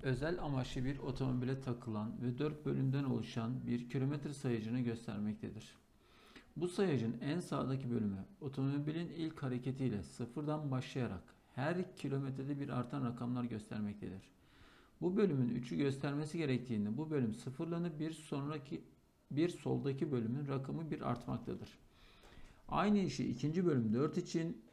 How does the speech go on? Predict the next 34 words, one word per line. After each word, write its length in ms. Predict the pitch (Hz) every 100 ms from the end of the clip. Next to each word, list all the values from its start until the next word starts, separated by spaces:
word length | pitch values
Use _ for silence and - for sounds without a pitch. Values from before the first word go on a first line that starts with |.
| -
üçüncü 440 | - 127 139 170
bölüm 300 | 143 110 101
beş 180 | 113 120
için, 380 | 147 - 156 - 175
en 160 | 170
soldaki 480 | 175 160 139 131 120
bölüm 280 | 131 139 131
de 60 | 147
altı 340 | 156 147 123
için 160 | - 160
yapmaktadır. 680 | 135 127 117 110 107 - - - - - - - - - - - _ -
Aslında 280 | 156 208
olayın 300 | 208 202 202
mantığı 300 | 196 156 156
şu 60 | 185
şekilde 300 | - 131 113
arkadaşlar. 480 | 107 113 110 - 139
Normalde 380 | 147 160 156 156
bizim 200 | 160 151
sayaçlarımız 720 | 151 147 147 - 147 139 143
şu 480 | - - - 151 -
en 160 | 160 160
sağdan 420 | 156 143 127 123
başlar 320 | 143 - 151
saymaya. 540 | 135 135 123 113 131 131
Bir, 240 | 135 135
iki, 240 | - -
üç, 360 | 123 135 - -
dört, 280 | 131 135 -
beş, 200 | 139 139
altı, 260 | 131 -
yedi, 140 | 143 120
sekiz, 280 | 123 120 120
dokuz. 540 | 131 180 185 - -